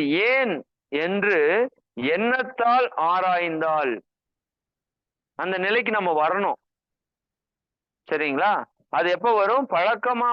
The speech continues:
மாறும்போதுதான் இந்த நிலை வரும். சும்மா வந்து இந்த நிலை வந்துராது. இப்ப நம்ம நினைக்கலாம், ஒவ்வொரு எண்ணம் வர்றப்போ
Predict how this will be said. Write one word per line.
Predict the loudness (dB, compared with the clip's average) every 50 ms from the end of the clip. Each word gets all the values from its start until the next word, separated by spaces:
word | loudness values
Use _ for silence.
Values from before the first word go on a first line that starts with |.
| 0 0
மாறும்போதுதான் | 0 0 0 0 0 0 0 0 0 0 0 0 0 0 0 -2 -2
இந்த | -4 -4 -4 -2 -2
நிலை | 0 0 0 0 2 2
வரும். | 0 0 0 -2 -4 _ _ _ _ _ -6 -4
சும்மா | -2 0 0 0 0 0 0
வந்து | -2 -2 0 0 0 2 2 0 0 -2 -2 -4
இந்த | -4 -4 -2 -2
நிலை | 0 0 0 0 0
வந்துராது. | 0 0 2 2 2 2 0 -2 -8 _
இப்ப | _ -6 -4 -2
நம்ம | 0 0 0 0
நினைக்கலாம், | 0 -2 -2 0 2 2 4 2 2 0 -4 _ _ _ _ _ _ _ _ -2 0
ஒவ்வொரு | 2 4 4 4 2 2
எண்ணம் | 0 0 2 2 2
வர்றப்போ | 2 2 0 0 0 -2